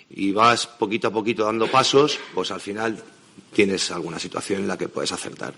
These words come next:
Bueno, ha tenido el premio del gol, me alegro mucho, premia su partido, su inteligencia y su trabajo todos estas, todos esto, este tiempo que lleva con nosotros.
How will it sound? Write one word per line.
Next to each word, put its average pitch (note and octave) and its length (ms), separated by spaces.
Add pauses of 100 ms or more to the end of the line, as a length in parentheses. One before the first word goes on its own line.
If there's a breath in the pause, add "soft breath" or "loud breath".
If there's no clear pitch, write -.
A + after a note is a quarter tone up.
(160)
Bueno, - 180 (400 soft breath)
ha G2+ 100
tenido F#2+ 260
el E2+ 60
premio F#2+ 220
del F#2+ 120
gol, B2+ 320
me - 80
alegro F#2+ 260
mucho, C#3 500 (500 soft breath)
premia F#2+ 760 (240 loud breath)
su G#2+ 200
partido, D3 760 (100)
su - 140
inteligencia B2+ 840
y - 120
su F#2 120
trabajo F#2 400
todos F2+ 300
estas, E2 520 (420 loud breath)
todos F#2+ 260
esto, G2+ 320
este G2+ 240
tiempo G#2 340
que F2+ 80
lleva D#2 140
con A#1+ 100
nosotros. - 520